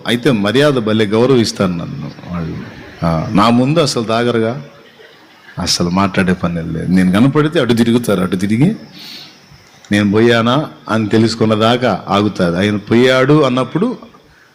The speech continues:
అప్పుడు తీసుకుంటాడు గ్లాసు. ఏందో వాళ్ళ గౌరవం, నిజంగా భలే గౌరవిస్తారు వాళ్ళు. అసలు వాళ్ళ మంచితనమే వేరు అసలు. ఎవరిది?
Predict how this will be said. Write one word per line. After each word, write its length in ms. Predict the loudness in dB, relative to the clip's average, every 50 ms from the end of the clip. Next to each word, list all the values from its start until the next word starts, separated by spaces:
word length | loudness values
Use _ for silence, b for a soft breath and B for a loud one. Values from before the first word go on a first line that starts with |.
| _ -4
అప్పుడు 240 | -4 -2 0 0 0
తీసుకుంటాడు 440 | 2 0 0 -2 -2 -2 -2 0
గ్లాసు. 420 | 0 0 0 0 0 -4 -8 -10 -12 -16 _ -20 -20 _ _ _ _ _ _ _ _ _ _ _ _ _ _ _ _ _ _ _ _ _ _ _ -20 -20 -20 -4 0
ఏందో 380 | 2 2 4 2 2 0 -2 -2
వాళ్ళ 300 | -2 -2 -2 -2 -2 -2
గౌరవం, 360 | 0 0 0 0 0 -2 -2
నిజంగా 320 | -4 -4 -4 -4 -4 -4
భలే 260 | -2 0 0 0 0 0
గౌరవిస్తారు 640 | 2 2 2 4 2 2 0 -2 -4 -4 -4 -4
వాళ్ళు. 280 | -2 -4 -4 -6 -6 -8
అసలు 280 | -10 -10 -10 -12 -10 -10
వాళ్ళ 200 | -8 -6 -2 0
మంచితనమే 560 | 2 2 2 0 0 0 2 2 2 2 2
వేరు 240 | 2 2 0 0 0
అసలు. 300 | -2 -6 -8 -12 -12 -14 -16 -20 -20 _ -20 _ _ _ -20 -20 _ _ _ -20 -20 -20 -20 -20 -20 -18 -18 -20 -20 -20 -20 -20 -12 -2 0
ఎవరిది? 600 | 2 2 2 2 2 0 0 0 -2 -4 -6 -10